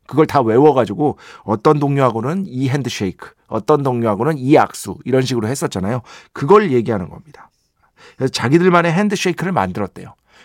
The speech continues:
근데 그 핸드쉐이크를 어디서 볼 수 있느냐? 이 곡의 뮤직비디오에서 볼 수가 있습니다. 이 곡의 뮤직비디오의 거의 초반 보면은요, 이제 한 명이 다른 집에 찾아가거든요.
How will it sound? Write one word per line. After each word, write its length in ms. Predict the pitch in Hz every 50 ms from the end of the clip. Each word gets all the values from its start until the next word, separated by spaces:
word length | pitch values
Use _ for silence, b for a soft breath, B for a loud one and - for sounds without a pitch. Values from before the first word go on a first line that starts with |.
| b
근데 180 | - 127 135 147
그 120 | - 139
핸드쉐이크를 840 | 139 - 180 202 202 202 175 - 170 156 123 - - 117 147 120 - _ _ _ _ -
어디서 340 | - 120 160 156 147 180
볼 120 | 151 135 117
수 120 | - -
있느냐? 320 | 95 78 82 190 120 113 b b b b b b b
이 160 | 117 131 143
곡의 380 | 131 135 123 107 139 123 92 - -
뮤직비디오에서 760 | 104 123 147 147 185 175 - - 156 127 135 127 104 131 131
볼 140 | - 117 107
수가 180 | - 107 98
있습니다. 440 | 85 - - - - - - - - _ _ _ _
이 220 | - 101 98 123
곡의 180 | 139 165 156 147
뮤직비디오의 520 | 123 131 139 135 135 - 143 127 139 139 B B B B B B _
거의 340 | - - 104 117 135 156 170
초반 320 | - - - 196 226 220
보면은요, 580 | 196 175 156 135 120 110 110 131 170 175 139 104 b b b b b b b b
이제 220 | - 95 - - - _ _ -
한 160 | - 196 208
명이 240 | 208 196 175 165 143
다른 260 | - 104 110 139 151
집에 260 | 139 147 135 135 120 - _
찾아가거든요. 800 | - - - 196 208 190 170 127 113 98 - - - - 233